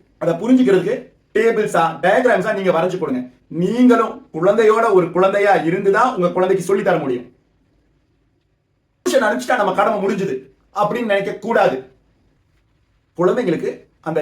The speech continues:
இன்ஃபர்மேஷனை, எஜுகேஷனை make it a lot more memorable. நல்ல ஞாபகப்படுத்துற மாதிரி நினைவுகளா அவங்களுக்கு சொல்லி, சொல்லி, சொல்லி தரணும். அப்பதான் அவங்க அதை மறக்க மாட்டாங்க. நிறைய விஷுவல் எய்ட்ஸ்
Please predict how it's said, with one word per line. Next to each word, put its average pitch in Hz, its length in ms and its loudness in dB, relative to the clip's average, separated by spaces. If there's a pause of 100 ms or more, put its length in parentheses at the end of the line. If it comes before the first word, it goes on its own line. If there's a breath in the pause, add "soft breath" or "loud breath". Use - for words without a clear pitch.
(120)
இன்ஃபர்மேஷனை, 185 680 -2 (420)
எஜுகேஷனை 202 560 2 (420)
make 247 220 0
it 254 80 0
a 196 160 4
lot 233 160 2 (120)
more 240 140 6 (180)
memorable. 190 420 2 (680)
நல்ல 269 160 -4 (100)
ஞாபகப்படுத்துற 185 640 0
மாதிரி 151 180 -4 (140)
நினைவுகளா 185 580 0 (760)
அவங்களுக்கு 196 400 0
சொல்லி, 196 200 -2
சொல்லி, 196 180 -2
சொல்லி 190 200 -2
தரணும். 135 300 -2 (140)
அப்பதான் 185 380 0
அவங்க 185 180 0
அதை 175 180 2
மறக்க 202 220 0
மாட்டாங்க. 147 360 -2 (960)
நிறைய 208 320 4 (140)
விஷுவல் 247 320 2
எய்ட்ஸ் 175 220 2